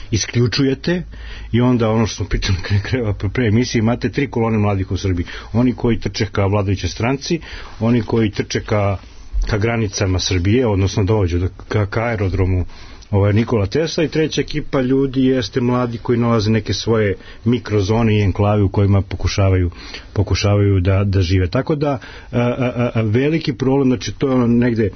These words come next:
veza, nemate kamp-, nemate u kampanji mlade kao temu, imate izborni ambijent koji je vrlo upitan,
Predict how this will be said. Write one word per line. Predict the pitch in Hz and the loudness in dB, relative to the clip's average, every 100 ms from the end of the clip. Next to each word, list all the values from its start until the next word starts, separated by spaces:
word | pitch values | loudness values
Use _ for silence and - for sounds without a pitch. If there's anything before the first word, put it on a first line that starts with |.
| - - | -8 -4
veza, | 107 127 110 95 85 - | 0 2 2 0 -2 -2
nemate | 127 147 131 - 107 107 - | 0 0 0 0 -2 -2 -8
kamp-, | - 113 104 | -2 -2 0
nemate | 120 110 139 127 117 | 0 2 2 0 -2
u | |
kampanji | 113 101 123 117 98 - - | 0 0 2 2 0 -4 -2
mlade | 101 110 110 104 98 | 0 2 2 0 -2
kao | - 92 | 0 -2
temu, | - 117 123 180 202 - - - | 2 0 2 2 0 -4 -12 -6
imate | 107 110 127 - 117 92 - - - - - | 0 2 0 0 -2 -2 -6 -12 -12 -14 -4
izborni | 135 165 160 151 127 | 0 0 0 2 2
ambijent | 117 107 135 147 117 - - - - | 2 0 0 2 0 -2 -4 -4 -2
koji | 113 117 | 2 2
je | 113 104 98 - - - - | 2 0 -4 -14 -18 -10 -2
vrlo | 151 127 | 0 0
upitan, | 95 123 - 156 | -2 -4 -4 -4